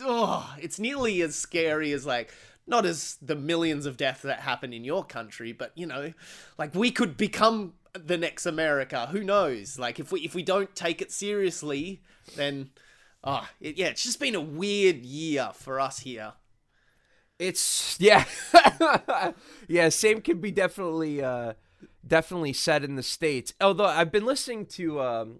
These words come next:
Speaker 2: I listen to a lot of Castle Super Beast. Um, they were formerly
Speaker 1: Yeah.
Speaker 2: Super, uh, Best Friends Play. Uh, and they're stationed out of Canada. And just hearing about the vaccine rollout there through proxy of their show, I've been like, "Wow, what a fucking nightmare."
Speaker 1: Yeah.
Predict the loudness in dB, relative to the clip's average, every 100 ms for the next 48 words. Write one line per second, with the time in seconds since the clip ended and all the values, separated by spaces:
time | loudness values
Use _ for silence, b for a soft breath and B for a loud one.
0 | -6 -4 -4 -4 0 0 0 -4 -4 -6
1 | -12 -10 -10 -8 -8 -8 -14 -14 -10 -8
2 | -8 -12 -12 -8 -8 -6 -6 -4 -4 -6
3 | -10 -12 -12 -8 -6 -2 -2 -2 -4 -4
4 | -4 -4 -6 -4 -4 -6 b b b 0
5 | 2 2 2 0 -2 -4 -4 0 0 0
6 | -6 -6 -2 -2 -4 -8 -2 -2 -2 -2
7 | 0 0 2 2 0 -2 -2 0 -2 -6
8 | -4 0 2 4 4 2 -2 -8 -4 -2
9 | -2 -4 -10 _ _ _ _ -6 -2 0
10 | 2 0 0 2 2 0 -4 -4 -2 -4
11 | -2 -2 -2 -4 -6 -8 -2 2 2 2
12 | 2 2 2 0 0 0 -8 -8 -10 -12
13 | -14 -16 -18 _ _ 0 0